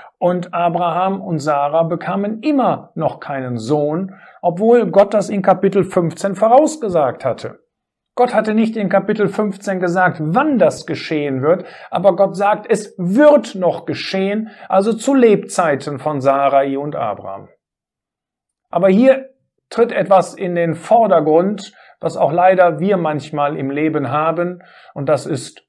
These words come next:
Ungeduld. Wir haben einfach nicht die Geduld, darauf zu warten, dass Gott im Endeffekt,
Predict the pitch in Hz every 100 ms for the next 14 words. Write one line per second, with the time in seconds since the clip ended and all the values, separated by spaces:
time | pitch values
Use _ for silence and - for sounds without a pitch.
0 | - 202 175 113 101 101 95 - - -
1 | - _ _ _ _ _ _ _ - 156
2 | 190 180 185 180 175 - 185 180 160 247
3 | 226 117 - - - _ _ 143 139 143
4 | - - 117 139 151 165 - 185 180 -
5 | - - 143 - - 165 - - - 143
6 | 143 143 147 135 151 143 - -